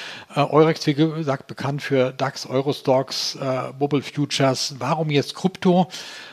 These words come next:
Ähm, warum, ähm, erweitert, ähm, Eurex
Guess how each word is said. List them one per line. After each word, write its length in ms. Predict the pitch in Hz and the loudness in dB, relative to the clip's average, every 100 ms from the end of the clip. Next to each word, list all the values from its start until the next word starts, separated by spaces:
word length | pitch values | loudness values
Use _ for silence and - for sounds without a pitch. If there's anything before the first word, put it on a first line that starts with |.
| - - | -10 0
Ähm, 560 | 156 143 147 147 151 147 | 2 2 0 -4 -8 -6
warum, 400 | 117 147 151 143 | -4 0 0 0
ähm, 400 | 160 147 131 131 135 | 0 -2 -2 -6 -10
erweitert, 720 | 156 131 127 147 143 - - 147 | -6 -2 0 2 0 -2 -6 -6
ähm, 180 | 139 143 | -8 -4
Eurex 420 | 131 135 131 - | -2 -2 -2 -8